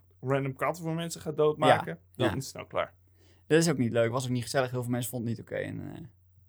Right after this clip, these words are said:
Speaker 1: Nee.
Speaker 2: ja, snap ik ook wel.
Speaker 1: Ja, mensen, oh, stel je voor dat je wel heel gelovig bent.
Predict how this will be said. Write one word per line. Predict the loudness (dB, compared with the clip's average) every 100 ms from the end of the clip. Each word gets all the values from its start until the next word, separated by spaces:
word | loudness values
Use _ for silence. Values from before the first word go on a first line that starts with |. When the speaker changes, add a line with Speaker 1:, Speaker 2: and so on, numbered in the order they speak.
| -10
Speaker 1:
Nee. | -6 -4
Speaker 2:
ja, | -6 _ _ _
snap | -2 0
ik | 2
ook | 0
wel. | 0 -6 -6
Speaker 1:
Ja, | -2 0
mensen, | 0 -2 -4 -8
oh, | -8
stel | -2 0 0
je |
voor | 0 -2 0
dat | 0 -4
je | -2
wel | 2 4
heel | 4 2
gelovig | 0 0 0 -2 -4
bent. | -6 -6 -8